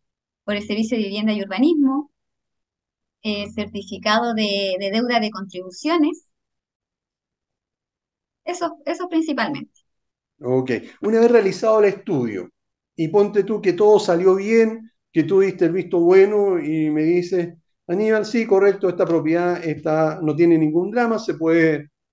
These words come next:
Speaker 2: proce-, puede proceder a com-, a comprarla". ¿Cuál es el paso siguiente?
Speaker 1: El paso siguiente es que el, el mismo abogado realice la escritura, que se pasa como a la escrituración que uno le dice.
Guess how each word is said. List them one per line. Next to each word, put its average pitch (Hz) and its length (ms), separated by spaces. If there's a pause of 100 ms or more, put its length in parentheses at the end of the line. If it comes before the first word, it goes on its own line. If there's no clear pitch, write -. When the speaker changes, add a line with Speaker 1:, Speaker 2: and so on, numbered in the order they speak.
(140)
Speaker 2:
proce-, 143 360
puede 160 180
proceder 151 420
a 143 100
com-, 135 280
a 127 280
comprarla". 107 720 (440)
¿Cuál 302 200
es 262 60
el 233 120
paso - 240
siguiente? 101 720 (1700)
Speaker 1:
El 311 80
paso 359 100
siguiente 349 480 (100)
es 311 80
que 311 140
el, 190 460
el 180 120
mismo 285 220
abogado 294 640 (1000)
realice 226 520
la 277 80
escritura, - 500 (400)
que 214 100
se 196 140
pasa 254 240
como 220 240
a 208 120
la 196 120
escrituración 196 760
que 190 80
uno 175 160
le 151 80
dice. - 220